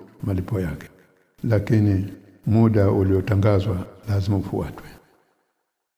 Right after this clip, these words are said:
Fasbir ala ma yaqulun, basi we Muhammad, vumilia kwa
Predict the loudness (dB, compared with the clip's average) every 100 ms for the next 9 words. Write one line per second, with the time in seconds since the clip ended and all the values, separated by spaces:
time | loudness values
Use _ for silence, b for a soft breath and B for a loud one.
0 | _ _ 2 4 6 6 8 8 8 6
1 | 6 8 8 6 6 4 4 2 2 0
2 | -2 -8 -6 0 0 4 6 6 4 4
3 | 4 2 2 2 2 2 0 -6